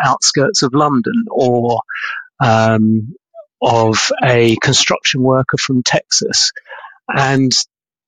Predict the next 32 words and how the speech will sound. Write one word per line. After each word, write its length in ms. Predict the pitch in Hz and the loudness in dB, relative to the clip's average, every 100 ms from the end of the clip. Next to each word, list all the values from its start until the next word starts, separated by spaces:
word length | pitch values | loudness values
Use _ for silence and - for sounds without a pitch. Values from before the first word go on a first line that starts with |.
| _ _ - | _ _ -4
with 380 | 139 147 180 - | 0 4 2 2
the 100 | 180 | 0
right 360 | 156 151 139 - | 2 2 0 -4
prompting 500 | - 139 131 - 127 | -2 0 -2 0 0
and 120 | 123 | 0
context, 680 | - 180 165 131 - - - | 2 2 2 0 -2 -4 -6
you 80 | 139 | -4
can 440 | - - 180 190 160 | -2 0 2 2 2
get 200 | 139 - | 0 2
the 80 | 127 | 2
model 280 | 131 113 139 | 2 0 -4
to 100 | - | -2
behave 380 | 127 123 117 113 - _ - | -2 2 2 0 -6 _ -4
very 320 | 170 160 139 | 0 2 2
differently 540 | 120 139 - - 127 123 | 2 0 -2 -6 -6 -6
and 160 | 120 - | -6 -8
to 80 | |
give 200 | 117 127 - | -2 -2 2
you 280 | 131 120 113 - - - - - - | 2 2 0 -6 -12 -16 -12 -6 -2
different 300 | 151 135 - | -2 -2 0
perspectives. 880 | 135 - 143 - - - 135 - - _ - | -2 2 0 0 -4 -4 -2 -4 -4 _ -2
And, 280 | 131 123 123 | 2 2 2
uh, 280 | 123 120 120 _ | 2 0 -4 _
as 160 | 143 135 | 0 2
I 20 | |
said, 240 | - 123 | 2 0
there's 140 | 123 131 | 0 0
a 60 | |
lot 240 | 131 151 - | 2 0 -2
of 120 | 123 - _ - 135 | -12 -16 _ -4 0
research 720 | 131 117 - 127 123 - - | 2 2 0 -2 -2 -4 -2
and 340 | 120 120 113 | -2 -2 -4